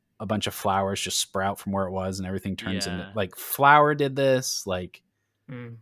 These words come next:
Speaker 1: we've seen this so many times. And it's just, like, the mo-, the simplest metaphor, um, for, like, these environmental themes that all these games, like,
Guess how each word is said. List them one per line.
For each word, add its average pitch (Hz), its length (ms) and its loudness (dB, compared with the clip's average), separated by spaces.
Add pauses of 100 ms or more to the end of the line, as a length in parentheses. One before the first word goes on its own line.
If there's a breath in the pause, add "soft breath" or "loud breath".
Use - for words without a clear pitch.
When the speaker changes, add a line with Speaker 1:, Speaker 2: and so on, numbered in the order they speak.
(340)
Speaker 1:
we've 139 180 4
seen 160 200 4
this 123 120 4
so 120 200 6
many 95 200 -2
times. 62 560 -14 (480)
And 123 100 0
it's 131 140 2
just, - 180 4
like, 139 160 2
the 131 100 6
mo-, 131 240 2
the 135 100 0
simplest 214 600 4
metaphor, 107 800 2 (1040)
um, 92 600 -2 (840)
for, 107 280 0
like, 101 260 0
these 101 220 -4
environmental 90 520 -2
themes 71 380 -10
that 85 100 -8
all 78 120 -8
these 80 180 -8
games, 76 340 -10
like, 73 180 -10